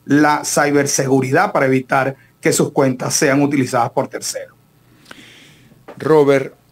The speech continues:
Speaker 2: lo que estamos hablando es un tema para las élites del conocimiento, para las élites del poder económico.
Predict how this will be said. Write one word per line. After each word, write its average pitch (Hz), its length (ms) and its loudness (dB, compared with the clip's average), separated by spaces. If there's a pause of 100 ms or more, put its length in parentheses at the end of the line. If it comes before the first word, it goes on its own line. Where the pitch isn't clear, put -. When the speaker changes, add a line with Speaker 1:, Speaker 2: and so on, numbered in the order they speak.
(320)
Speaker 2:
lo 139 300 0
que 143 100 -2
estamos 180 480 -2
hablando 127 640 -2 (140)
es 101 80 -4
un 120 180 -4
tema 117 600 -4
para 87 240 -4
las 85 360 -8
élites 104 520 -6
del 85 160 -8
conocimiento, 85 960 -6
para 80 280 -6
las 73 220 -12
élites 92 460 -8
del 78 140 -10
poder 78 280 -8
económico. 87 840 -4